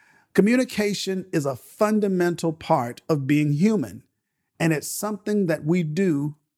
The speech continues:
all the time. However, true communication requires more than just talking. It requires active listening, understanding, and empathy.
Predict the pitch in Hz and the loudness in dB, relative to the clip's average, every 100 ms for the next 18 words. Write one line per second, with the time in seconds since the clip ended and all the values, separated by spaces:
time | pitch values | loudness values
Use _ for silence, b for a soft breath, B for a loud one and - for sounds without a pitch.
0 | 160 170 147 135 156 - 185 180 117 82 | 2 4 4 0 -4 -4 -4 -4 -4 -10
1 | - _ _ _ _ _ _ - 160 170 | -18 _ _ _ _ _ _ 2 4 4
2 | 220 214 214 196 - - - 269 294 - | 2 0 -2 -6 -12 -10 -2 2 2 2
3 | 226 214 196 - 185 170 - 165 151 147 | 0 2 0 0 0 0 -2 -2 0 0
4 | - 151 143 139 139 143 143 151 185 202 | 0 2 2 2 -2 0 2 4 6 4
5 | 214 175 165 143 143 156 - - _ _ | 2 0 0 0 0 -2 -2 -10 _ _
6 | _ - 185 170 - 131 - - - _ | _ 0 2 2 0 -10 -12 -16 -20 _
7 | _ _ _ _ _ _ 170 165 160 - | _ _ _ _ _ _ -2 2 0 2
8 | 160 160 160 151 - - _ 170 185 - | 4 4 2 0 -6 -16 _ -2 -2 -4
9 | 190 175 160 170 156 - 110 - - _ | -4 -2 2 2 2 -4 -14 -16 -18 _
10 | _ _ _ - 185 180 180 - 175 165 | _ _ _ 0 4 4 4 0 -6 -4
11 | 135 107 101 107 _ _ - 147 147 196 | -4 -8 -12 -18 _ _ -2 -2 2 2
12 | 196 135 - 92 - | 2 0 -8 -16 -20